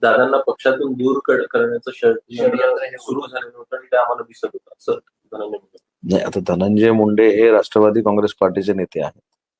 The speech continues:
Speaker 3: त्या पहाटेच्या, अ, शपथविधी आम्ही टीव्हीवरच बघितला, धक्कादायक, अ, शपथविधी. तो कशामुळं काय झाला हे धनंजय मुंडे सांगू शकतात, सुनीलजी तटकरे सांगू शकतात आणि दादाच सांगू शकतात.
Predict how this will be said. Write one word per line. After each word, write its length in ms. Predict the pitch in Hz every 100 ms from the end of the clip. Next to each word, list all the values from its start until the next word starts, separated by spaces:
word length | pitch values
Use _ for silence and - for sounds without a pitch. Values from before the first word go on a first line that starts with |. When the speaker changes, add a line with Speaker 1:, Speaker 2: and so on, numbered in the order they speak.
| _ _ _ _ _ _ _ _ _ - _ -
Speaker 3:
त्या 320 | 117 117 120
पहाटेच्या, 880 | 120 107 110 117 120 - 120 120 120
अ, 600 | 117 - 107 107 101 98 101 95 92 92 _ _ _ _ -
शपथविधी 680 | - 113 131 123 120 107 95
आम्ही 200 | 107 123
टीव्हीवरच 380 | 120 123 123 120 101
बघितला, 340 | 90 - 78 - _ _ _ _ _ _ _ _ -
धक्कादायक, 540 | 107 - 110 107 107 _ _ - 101
अ, 260 | 92 98 87 - - _
शपथविधी. 600 | - 107 120 101 90 82 - _ _ _ -
तो 60 | 120
कशामुळं 580 | 117 123 123 123 127
काय 260 | 123 117 117
झाला 320 | 110 104 90 - _ _ _ _ -
हे 100 | 117
धनंजय 400 | 107 110 117 120
मुंडे 280 | 117 117 117
सांगू 260 | 110 113
शकतात, 440 | - 107 - 113 113
सुनीलजी 400 | 110 110 113 117
तटकरे 360 | 117 - 113
सांगू 260 | 104 107 107
शकतात 260 | 98 -
आणि 100 | 127
दादाच 340 | 139 120 127 -
सांगू 200 | 95 87
शकतात. 320 | 80 _